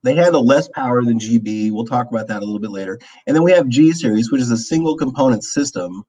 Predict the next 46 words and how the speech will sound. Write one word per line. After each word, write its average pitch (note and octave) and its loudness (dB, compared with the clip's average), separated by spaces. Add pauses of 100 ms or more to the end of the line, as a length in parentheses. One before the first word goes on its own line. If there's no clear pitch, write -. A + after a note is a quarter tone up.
(120)
Um, G#2 -6 (400)
and C3+ 2
it's C3+ -4 (120)
kind F3+ 2
of D#3+ 4
designed B2+ 4
for A2 -4
easy B2+ 2
replacement G#2+ -6
in F#2+ -10
factory A2 -2
systems, G2+ -10 (140)
uh, F#2 -10 (120)
where A2 0
a F#2+ -2
six, - -8 (160)
where A2 -2
a G#2 -2
six C3+ -2
or A2 -6
six A#2+ -6
and A#2 -10
a A2 -6
half A2 -6
inch G#2 -8 (340)
component A#2 2
system, G2 -8 (160)
uh, F#2 -14 (120)
is G2+ -6
what's G2 -6
being G2 -4
replaced. - -4 (440)
Uh, G2+ 4
so B2+ 4
a A#2 -2
pretty B3 4
simple, F#3+ 0
short G3 0
line B2+ 2 (100)
of, A2+ -4 (240)
of, A2 -2
uh, F#2+ -4 (120)
of G#2 -6 (120)
really C3 2
great A2+ 2
stuff. G#2 -4